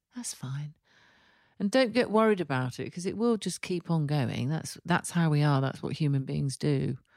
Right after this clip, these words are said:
In our culture particularly. I mean, you know, if you were listening to this and you were an Inuit in the Arctic, you probably wouldn't think like this. But we do. And the people listening to this podcast are probably experts on shit F M.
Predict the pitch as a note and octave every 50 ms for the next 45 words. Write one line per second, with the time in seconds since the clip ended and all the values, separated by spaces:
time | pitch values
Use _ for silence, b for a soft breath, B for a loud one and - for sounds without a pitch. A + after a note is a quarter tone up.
0 | b b b b b b b b - D#3+ D#3+ E3 E3 D3+ - - - - - -
1 | - - - - - - - - - - B2 A2 A2 A#2 A#2 A#2 B2+ C#3+ C#3+ C#3+
2 | C#3 C3+ C#3 C#3 D3 C3+ - - - D3 C3 C3 C#3 D3+ C#3+ - - C3 B2 B2
3 | - C3+ C3 C3 B2 - - B B B B B B B B B B B _ -
4 | D3+ D3+ C#3+ C3+ C3 C3 B2+ C3+ C#3+ C#3+ C#3 A#2+ G2 F#2 F#2 - - A#2 B2 A#2+
5 | A#2+ C3+ C#3 - - - - - - C#3 D3 C#3+ - E3+ D#3 D3 D#3+ D#3 D#3 D#3
6 | E3+ F#3 F3 E3 - - - - - - - - - - - - - - - -
7 | - - _ _ _ _ _ _ _ _ _ _ _ _ _ _ _ - F3+ -
8 | D#3+ D#3+ F#3+ F#3+ F3 - - - - A2+ A2+ - _ _ _ _ _ _ _ _
9 | _ _ _ - D#3 D#3 D3+ C#3+ E3 E3 C#3+ - D3 C#3+ C#3+ C3+ - - A2 A#2
10 | - - A#2+ A#2 - - - B2 A2+ - - B2+ A#2 - B2 - - - - B2+
11 | - - B2 A2+ - - - - B2 B2 B2 - b b b b b b b b
12 | - D3 - - - - - A2 G2 - - - A2+ A2 A2+ - - - - -
13 | - G#2+ - - G2+ - - -